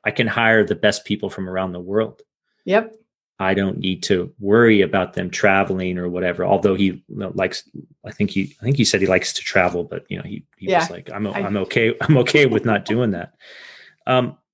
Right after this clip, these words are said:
Speaker 1: wh-, how, how have you seen, wh-, what are sort of the differences in approach when it's virtual? Is it sort of the same process, or h-, have you had to modify anything?
Speaker 2: Not really,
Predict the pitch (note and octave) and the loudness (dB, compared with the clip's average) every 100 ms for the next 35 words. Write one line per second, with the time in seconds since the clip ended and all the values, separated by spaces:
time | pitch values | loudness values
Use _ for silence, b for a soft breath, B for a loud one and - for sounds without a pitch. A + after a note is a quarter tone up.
0 | - C3+ - - - E3+ D#3 - D#3+ F3 | -8 -4 -4 -6 -4 -2 -4 -2 0 2
1 | F#3 E3+ - D#3+ - D3 - C3 D3+ F#3 | 2 -2 -2 -2 -4 -8 -6 0 2 2
2 | - F3 E3 C#3 A2 D3+ C3 D#3+ C#3 C3 | 2 0 2 2 2 -2 0 0 2 2
3 | A2+ A2+ G#2 - D3 C3+ - G#2+ G2 G2 | 2 0 -2 0 0 2 -2 -6 -6 -6
4 | F#2 G#2+ B2 - F#2 E2+ F#2 F#2+ G2 - | -2 -2 -2 -6 -8 -8 -8 -4 -4 -4
5 | b b b b - B2 G#2+ G#2 - - | b b b b -4 2 2 2 0 0
6 | A2+ A#2 C3 D3+ D#3+ D#3+ D#3+ _ _ _ | 0 2 0 0 -2 -4 -10 _ _ _
7 | _ _ _ _ - D#3 D#3 - F#3+ G3 | _ _ _ _ -4 -2 0 2 2 2
8 | - A2 G#2+ G#2+ G#2+ - - B2 B2 B2 | 2 4 6 4 0 -6 -4 -2 -2 -2
9 | A#2 F#2+ F#2+ D3 - C#3+ D3+ C#3+ F3+ E3+ | -4 -6 -6 -6 -6 -6 -6 -8 -10 -12
10 | _ _ _ _ - A#3 E4 D#4 C#4+ F4 | _ _ _ _ -4 0 0 0 -4 -2
11 | G#3 | -2